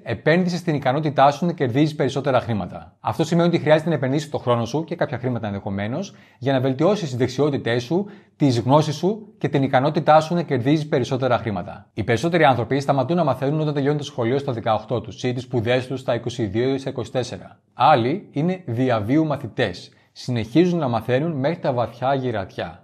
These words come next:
ή μέχρι να πεθάνουν. Και αυτό τους δίνει ένα τεράστιο πλεονέκτημα σε βάθος χρόνου. Θα μπορούσε να είναι απλό, όπως το να αφιερώνεις κάποια απογεύματα για να αποκτήσεις μια νέα δεξιότητα που θα σε βοηθήσει να είσαι πιο παραγωγικός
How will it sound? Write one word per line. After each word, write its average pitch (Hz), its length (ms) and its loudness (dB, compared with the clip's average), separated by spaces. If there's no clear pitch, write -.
ή 131 140 0
μέχρι 139 240 -2
να 131 80 -4
πεθάνουν. 98 580 -6
Και 135 180 2
αυτό 131 420 4
τους 156 140 -2
δίνει 156 180 2
ένα 170 160 -2
τεράστιο 156 680 2
πλεονέκτημα 135 840 -2
σε - 180 -6
βάθος 123 360 2
χρόνου. 95 460 -6
Θα 120 100 -2
μπορούσε 127 340 0
να 147 80 2
είναι 151 180 6
απλό, 123 540 2
όπως 139 260 0
το 156 80 -2
να 135 80 0
αφιερώνεις 127 400 0
κάποια 147 200 -2
απογεύματα 123 540 0
για 151 80 -2
να 143 60 2
αποκτήσεις 127 400 -2
μια 139 240 0
νέα 139 200 2
δεξιότητα 120 760 -2
που 135 100 -2
θα 139 80 0
σε 127 120 -2
βοηθήσει 123 320 2
να 160 60 -2
είσαι 156 160 -2
πιο 170 120 -2
παραγωγικός 135 880 2